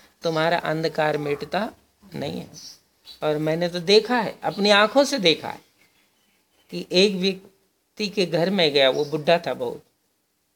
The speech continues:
लेकिन वो यूनिवर्सिटी में पढ़ा था और यूनिवर्सिटी में डिग्री लेने के बाद यूनिवर्सिटी में ही पढ़ा था।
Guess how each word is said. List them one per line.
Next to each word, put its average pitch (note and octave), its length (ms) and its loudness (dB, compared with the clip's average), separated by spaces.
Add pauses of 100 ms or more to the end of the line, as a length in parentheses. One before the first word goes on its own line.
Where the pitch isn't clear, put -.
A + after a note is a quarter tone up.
(1200)
लेकिन G3 320 2
वो A#3+ 460 6
यूनिवर्सिटी B3+ 640 4
में A3+ 160 6
पढ़ा F3 260 6
था - 260 -12 (1080)
और F#3 280 6
यूनिवर्सिटी A#3 680 2
में B3+ 200 0
डिग्री G3+ 320 2
लेने A#3 300 6
के A#3 60 -2
बाद B3 320 6
यूनिवर्सिटी A#3+ 640 6
में B3 120 8
ही B3 100 8
पढ़ा G3 300 8
था। - 440 0